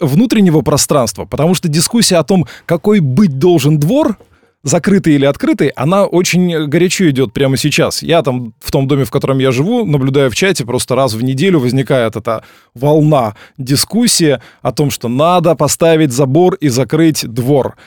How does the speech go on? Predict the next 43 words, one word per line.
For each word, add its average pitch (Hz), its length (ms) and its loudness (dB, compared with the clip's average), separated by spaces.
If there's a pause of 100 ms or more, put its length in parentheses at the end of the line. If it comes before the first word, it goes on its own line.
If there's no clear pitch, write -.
(140)
Более 151 280 0
того, 127 160 -4
многие 143 300 0
девелоперы 147 540 0
это 127 420 -2
выставляют 120 960 -2
в - 220 -20
качестве 123 400 -4
основного 131 420 -2
преимущества. 120 600 -4
У - 20 -4
нас 110 280 -8
закрытый 147 680 -2
двор, 147 300 0
закрытая 143 600 -2
территория. 151 680 -2 (320)
И, 165 240 0 (260)
э, 131 120 -2
в - 300 -10
регионах, 175 520 -2
в - 160 -16
принципе, 147 420 -2
вот 127 140 -2
эта 139 180 0
история 127 320 0
с 101 40 -4
закрытым 131 460 -2
двором, 175 420 0 (120)
она 175 320 -2 (180)
только 170 300 0
начинает 151 500 0
набирать 120 400 0
обороты. 117 480 -4
То 113 100 -10
есть 107 100 -10
до 139 80 0
этого 160 260 0
вообще 156 340 0
об 170 80 0
этом 175 160 0
никто 165 200 -4
не 160 120 0
думал. 117 360 -6